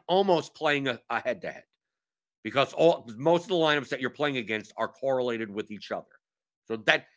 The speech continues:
in, in theory, in my intuition, that makes some amount of sense. The, the question comes in into, well, what, what's the lowest line? What's the, what's the lowest lineup that you'll accept that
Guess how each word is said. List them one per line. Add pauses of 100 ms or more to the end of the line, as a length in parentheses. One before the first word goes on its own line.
(180)
in,
in
theory,
in
my
intuition, (420)
that
makes
some
amount
of
sense.
The,
the
question
comes
in (320)
into, (340)
well,
what, (160)
what's
the
lowest
line?
What's
the,
what's (360)
the
lowest
lineup
that
you'll
accept (260)
that